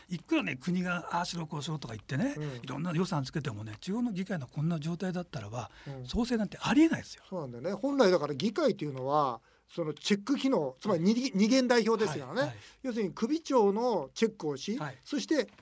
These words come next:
Speaker 2: 政策提案をすると
Speaker 1: そうです。
Speaker 2: いうのが、まあ、議会の役目なわけですよね。
Speaker 1: そうです。
Speaker 2: そうですよね。
Speaker 1: はい。
Speaker 2: しかし、今の議会というのは多くは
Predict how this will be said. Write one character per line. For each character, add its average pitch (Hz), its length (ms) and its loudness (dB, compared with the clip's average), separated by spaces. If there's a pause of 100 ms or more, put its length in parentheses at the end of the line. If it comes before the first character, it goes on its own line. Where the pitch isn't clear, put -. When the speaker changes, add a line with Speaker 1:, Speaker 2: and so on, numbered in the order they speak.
(120)
Speaker 2:
政 240 200 0
策 220 140 0
提 240 180 2
案 160 160 2
を 135 60 -12
す 151 100 -10
る 151 60 -4
と - 60 -10
Speaker 1:
そ 233 80 0
う - 20 -2
で 135 80 -10
す。 - 220 -18
Speaker 2:
い 277 80 0
う 330 80 4
の 285 100 0
が、 180 60 0
ま 160 80 -2
あ、 147 40 -4
議 175 140 -6
会 196 160 2
の 139 60 -8
役 123 180 -8
目 214 80 -2
な 220 80 2
わ 135 60 -4
け 127 60 -12
で 117 80 -12
す - 60 -16
よ 147 80 -8
ね。 196 80 -8
Speaker 1:
そ 233 120 -4
う 180 40 -2
で 135 60 -4
す。 131 60 -4
Speaker 2:
そ 247 80 8
う 190 40 8
で 147 60 2
す - 60 -8
よ 160 100 -2
ね。 285 80 -6
Speaker 1:
は 139 60 -10
い。 117 40 -14 (140)
Speaker 2:
し - 140 -14
か 320 180 -2
し、 214 420 0 (240)
今 277 160 0
の 208 100 2
議 175 120 -4
会 165 240 0
と 147 80 -6
い - 0 -
う 135 40 -6
の 135 120 -4
は - 0 -
多 294 200 6
く - 120 -4
は 143 240 0